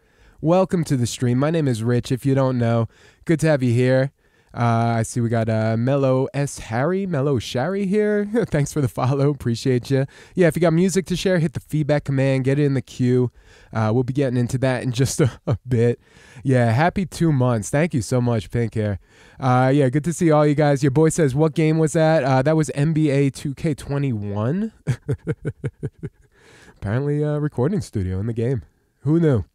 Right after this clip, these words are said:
Yeah, I've been trying to find, uh, recording studios and video games and, and stuff like that. If anyone's got some good ones, please do send them to me.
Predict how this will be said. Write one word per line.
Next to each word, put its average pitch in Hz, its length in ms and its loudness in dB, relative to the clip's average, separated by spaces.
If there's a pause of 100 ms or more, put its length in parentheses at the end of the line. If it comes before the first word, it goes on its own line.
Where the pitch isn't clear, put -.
(500)
Yeah, 135 220 2
I've 117 80 2
been 135 120 2
trying 165 240 2
to 147 60 2
find, 143 340 2
uh, 131 160 4
recording 135 420 0
studios 131 440 0
and 104 120 -4
video 120 320 0
games 117 540 -2
and, 101 240 -4
and 107 160 -6
stuff - 240 -6
like 110 140 -4
that. 110 180 0
If - 80 -6
anyone's 117 280 -2
got 113 180 -4
some 110 160 -6
good 107 120 0
ones, 107 220 -2
please 127 280 -2
do 113 120 -2
send 107 260 -2
them 104 120 -4
to - 80 -10
me. 101 300 -4